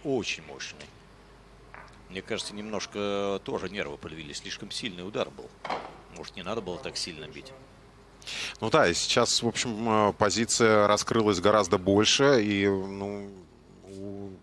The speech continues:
Speaker 2: все возможности для Азиза открыты. Надо, в общем, выбрать просто правильный, э, вариант развития событий.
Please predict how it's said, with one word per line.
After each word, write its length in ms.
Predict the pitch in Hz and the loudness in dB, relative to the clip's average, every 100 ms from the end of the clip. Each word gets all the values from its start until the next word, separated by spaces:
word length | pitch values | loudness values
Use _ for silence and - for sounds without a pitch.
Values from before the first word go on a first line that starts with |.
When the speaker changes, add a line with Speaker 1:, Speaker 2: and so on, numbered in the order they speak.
| - - | -20 -6
Speaker 2:
все 320 | - - 131 | -2 2 2
возможности 680 | 127 101 110 98 90 - 95 | 2 0 -2 -6 -6 -10 -10
для 260 | 85 90 | -2 0
Азиза 380 | 90 87 80 85 | 0 -2 -6 -6
открыты. 500 | 85 - 110 - 175 - - - - - - | -6 -6 -8 -4 -8 -8 -20 -20 -20 -18 -6
Надо, 240 | 104 95 | -6 -4
в 80 | 95 | -6
общем, 260 | - - 98 | -6 -10 -4
выбрать 320 | 113 107 101 | 0 0 0
просто 340 | - 104 - | -4 -6 -8
правильный, 760 | - 110 107 98 98 98 95 95 | -2 2 2 0 -6 -8 -4 -4
э, 520 | 95 92 92 92 90 | -2 -2 -2 -2 -4
вариант 520 | 85 92 90 107 95 | -6 0 4 4 4
развития 440 | 101 101 104 95 95 | 2 2 0 0 0
событий. 560 | - 117 107 78 - | 2 2 2 -2 -8